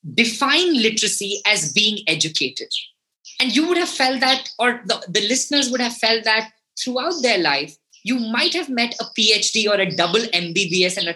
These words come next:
triple master's person, and you don't wanna be with them at a house party. You rather find somebody who, you know, is really a, a, a, a, a, you know, a, a simple person with no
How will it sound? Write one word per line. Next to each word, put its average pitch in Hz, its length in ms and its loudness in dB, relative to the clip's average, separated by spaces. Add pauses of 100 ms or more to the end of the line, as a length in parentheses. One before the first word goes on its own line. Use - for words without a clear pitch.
triple 226 360 2
master's 185 600 0
person, 190 400 -2 (400)
and 269 100 0
you 220 220 0
don't 302 300 0
wanna 277 260 0 (320)
be 240 180 4
with 240 180 0
them 202 160 2
at 202 100 -2
a 202 60 2
house 170 320 -2
party. 143 380 0 (260)
You 202 160 0
rather 254 280 2
find 240 400 0
somebody 180 540 -4 (280)
who, 277 320 -6 (280)
you 240 240 2
know, 220 160 -6 (220)
is 208 260 -2
really 311 320 4
a, - 500 -4
a, 220 120 2 (220)
a, 226 60 4 (220)
a, 220 60 4
a, 190 400 2
you 185 140 4
know, 214 200 -4
a, 214 200 -6
a 202 40 -2
simple 285 440 0
person 202 420 0
with 196 140 -4
no 226 420 2